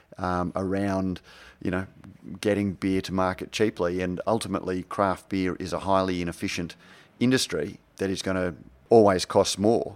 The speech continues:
and people need to be convinced of the need to pay more for it to, uh, so, to support that inefficiency,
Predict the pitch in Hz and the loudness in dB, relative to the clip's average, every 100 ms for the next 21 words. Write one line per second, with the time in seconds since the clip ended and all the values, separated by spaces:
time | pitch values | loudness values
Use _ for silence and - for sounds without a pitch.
0 | - - 95 95 95 90 - 98 98 98 | -14 -6 -2 0 -2 0 2 4 4 0
1 | 87 - - - 98 98 - 90 87 87 | 0 -8 -14 -6 -4 -4 -4 -8 -6 -4
2 | 87 87 - 82 87 90 90 85 - _ | -4 -4 -6 -4 -4 -4 -4 -10 -20 _
3 | _ - - 101 104 98 87 - 101 110 | _ -16 2 4 6 4 2 2 4 4
4 | 73 - - 98 90 90 85 - 85 - | 2 -4 -2 0 2 0 -2 -4 -10 -8
5 | 87 90 - 90 90 90 90 101 - - | -10 -6 -2 0 0 -2 -2 -2 -2 -4
6 | - 78 | -6 -8